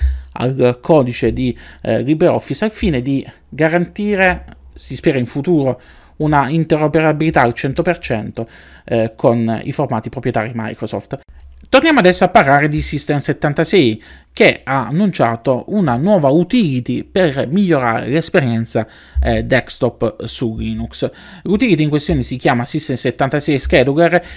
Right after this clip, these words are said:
ed è un daemon scritto in Rust il cui scopo è quello di migliorare la reattività del, eh, desktop andando a ottimizzare lo scheduler della C P U, assegnando automaticamente le priorità di processo.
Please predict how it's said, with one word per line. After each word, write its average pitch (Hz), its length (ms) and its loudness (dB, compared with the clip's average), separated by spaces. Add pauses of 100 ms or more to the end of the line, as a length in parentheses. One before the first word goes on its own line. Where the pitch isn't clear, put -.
(140)
ed 226 160 2
è 214 80 8
un 165 300 2
daemon 135 360 4
scritto 190 340 0
in 196 140 2
Rust 127 340 0
il 190 80 -2
cui 247 120 0
scopo 151 300 0
è - 20 2
quello 208 200 4
di 143 120 0
migliorare 143 480 0
la 156 140 4
reattività 143 680 0 (220)
del, 127 480 0 (240)
eh, 117 280 -4
desktop 156 760 0
andando 151 440 4
a 147 40 4
ottimizzare 131 600 0
lo 151 100 0
scheduler 117 440 0
della 139 180 -2
C 202 140 -6
P - 140 -16
U, 131 120 2 (300)
assegnando 123 720 0
automaticamente 196 880 0
le 139 120 0
priorità 127 360 0
di 117 100 -4
processo. 113 500 -6